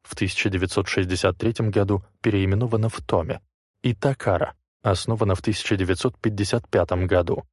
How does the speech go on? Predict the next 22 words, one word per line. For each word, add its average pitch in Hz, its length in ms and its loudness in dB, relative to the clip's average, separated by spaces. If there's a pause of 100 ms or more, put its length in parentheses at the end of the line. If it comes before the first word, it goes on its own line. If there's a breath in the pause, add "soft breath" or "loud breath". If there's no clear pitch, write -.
(720)
Лишних 107 480 2
глаз 95 300 0
не 98 100 4
боюсь, 95 460 -2 (240)
у 107 100 2
работников 95 600 0
выходной, 101 680 0 (300)
а 98 160 2
обзор, 95 360 0
с 90 60 -2
другой 92 320 0
стороны, 98 500 -2 (240)
перекрывает 107 540 0
высоченный 98 680 0
десятиметровый 101 760 0
сплошной 101 520 0
забор, 104 500 -2 (240)
огораживающий 92 960 0
территорию 92 580 0
центральной 104 640 0
тюрьмы 95 380 2
Токио. 87 640 -4